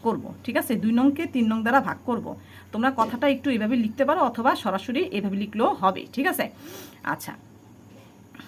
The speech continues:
তাহলে, আহ, যেই বিষয়টা দুই নংকে তিন নং দ্বারা ভাগ করি, তাহলে এই যে দেখো দুই নংয়ের এই যে এইটা আমি এই যে এখানে লিখলাম, ঠিক আছে? আবার এই যে তিন নংয়ের যে এইটা, হ্যাঁ, এটাও দেখো এই যে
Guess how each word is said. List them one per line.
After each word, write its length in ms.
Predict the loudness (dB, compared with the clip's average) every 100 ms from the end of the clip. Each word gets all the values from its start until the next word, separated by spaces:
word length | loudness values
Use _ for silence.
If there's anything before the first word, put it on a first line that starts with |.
| -18 -12 -2
তাহলে, 280 | 2 4 4 2
আহ, 640 | -2 -18 -20 -4 2 4 4
যেই 160 | 0 0
বিষয়টা 300 | -2 0 2 0 -2 -20 -20 -20 -18 -8 4
দুই 120 | 8 8
নংকে 260 | 6 0 0
তিন 120 | 4 6
নং 80 | 8 8
দ্বারা 140 | 6 4
ভাগ 100 | -2 -4
করি, 140 | -4 0
তাহলে 160 | 2 2
এই 40 | 2
যে 40 | 0
দেখো 160 | -2 -2 0
দুই 100 | 4 6
নংয়ের 220 | 6 6 4
এই 40 |
যে 60 | 4 2
এইটা 180 | 0 -6 -8 -4
আমি 120 | 2 2
এই 60 | 2
যে 40 | 0
এখানে 180 | 2 2
লিখলাম, 280 | 2 -4 -8 -8 -2
ঠিক 100 | 2 2
আছে? 160 | 2 -2 -8 -20 -20 -20 -20 -20 -20 -20 -20 -20 -20 -20 -20 -20 -20 -20 -20 -20 -10 -2
আবার 140 | 2 4
এই 60 | 4
যে 40 | 2
তিন 120 | 4 8
নংয়ের 240 | 8 6 4 4
যে 60 | 4
এইটা, 200 | 2 -2 -6 -8 0
হ্যাঁ, 200 | 2 2 -2 -6
এটাও 200 | -2 2 4
দেখো 140 | 2 2
এই 60 |
যে 60 | 0